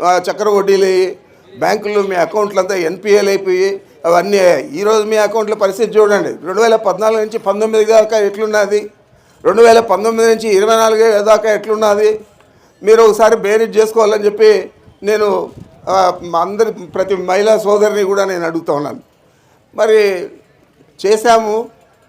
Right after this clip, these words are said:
ధైర్యంగా మీ ముందుకు వచ్చి మాకు సహాయం చేయండి, ఓట్లు వేయండి అని అడుగుతా ఉన్నాము.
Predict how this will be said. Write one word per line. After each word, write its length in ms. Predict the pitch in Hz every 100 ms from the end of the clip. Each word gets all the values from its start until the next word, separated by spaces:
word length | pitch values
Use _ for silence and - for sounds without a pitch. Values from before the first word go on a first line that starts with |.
| _ _ _
ధైర్యంగా 440 | 147 185 226 226 226
మీ 120 | 208
ముందుకు 340 | 196 214 220
వచ్చి 180 | 220 214
మాకు 240 | 208 202
సహాయం 400 | 214 175 202 214
చేయండి, 460 | 214 214 208 220 220 _ -
ఓట్లు 280 | 156 202 226
వేయండి 240 | 220 214
అని 120 | 214 202
అడుగుతా 260 | 202 208
ఉన్నాము. 480 | 214 214 208 214 214